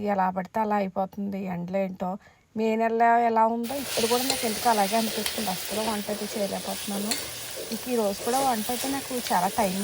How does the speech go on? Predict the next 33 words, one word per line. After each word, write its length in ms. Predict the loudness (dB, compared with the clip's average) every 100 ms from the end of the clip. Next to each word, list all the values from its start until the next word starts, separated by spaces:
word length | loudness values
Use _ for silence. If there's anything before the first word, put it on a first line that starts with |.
| 0
పట్టించినట్టు 480 | -2 -2 -4 -2 -2
అనిపించేసింది. 800 | -2 -2 -4 -2 -4 -2 -4 -4 -10 -16 -20 -20 -6
నేను 160 | -2 0 2
వెజిటేరియన్ 600 | 2 0 -2 -2 0 -2
కంటే 200 | -4 -4 -2
నాన్ 220 | 0 -2 -4
వెజ్ 140 | -6 -4
చాలా 160 | -4 -4 -2
సింపుల్గా 440 | -2 -2 0 2 2
చేసేసుకుంటాను. 580 | 0 0 -4 -4 -2 -2
నాకు 120 | -4 -2
టైమ్ 180 | -2 -2 -4
కూడా 120 | -6 -4
చాలా 140 | -4 -4
తక్కువ 460 | -8 _ -8 -4
ఉంటుంది 220 | -4 -2 -2
అన్నమాట. 240 | -2 -4 -8 -10 -20 -20 -20 -10 -4
కానీ 140 | 0 2
ఇవాళ 220 | 4 2 0
ఎందుకో 220 | -2 -4 -2
కొంచెం 280 | 0 0 0 0
వండి, 240 | 0 0 -2
కొంచెం 220 | -2 -2 -4 -6
పక్కకెళ్ళి 560 | -8 -6 -4 -2 -2 -4 -6
ఇంక 100 | -4
ఇలా 100 | -2 -2 -2
సరిపోయింది. 600 | -4 -2 0 2 0 -2 -6 -18 _ _ _ _
ఇంక 100 | -2 0
మొత్తానికి 380 | 0 -2 -2 0
ఎలాగైతేనో 560 | 0 0 -2 -2 -2 0 -2 -4 -8 -6
వంట 200 | -2 -2 -2
అయితే 160 | -2 -2
అయి-, 120 | -2